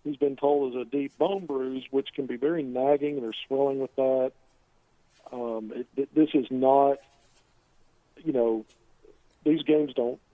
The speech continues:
matter in terms of wins and losses. They matter in terms of, you know, getting this opportunity, uh, to have extra games and practices. Um, so, you know, does Arkansas, I guess Nick goes back to the doctor on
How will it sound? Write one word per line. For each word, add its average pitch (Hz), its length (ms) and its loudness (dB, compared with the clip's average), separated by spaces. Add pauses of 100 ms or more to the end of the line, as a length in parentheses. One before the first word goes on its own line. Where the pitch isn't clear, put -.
(120)
matter 135 540 2
in 127 80 -4
terms 139 380 -2
of 120 80 -2 (200)
wins 160 300 2
and 135 80 0
losses. 160 560 0 (800)
They 143 140 4
matter 143 420 2
in 135 100 -6
terms 143 380 0
of, 120 160 -4 (260)
you 143 120 -10
know, 113 280 -6 (200)
getting 147 260 -2
this 139 160 -2
opportunity, 143 800 2 (260)
uh, 127 300 0
to 120 140 -2
have 170 240 4
extra 135 280 -2
games 127 300 0
and 117 140 -8
practices. 131 520 -2 (1040)
Um, 117 540 0 (340)
so, 131 340 4 (280)
you 151 80 -10
know, 123 180 2
does 123 260 0
Arkansas, 135 800 2
I 127 60 -2
guess 131 200 -2 (260)
Nick 151 260 -4
goes 143 160 -2
back 147 240 0
to - 60 -14
the 131 80 -6
doctor 143 320 0
on 117 120 -4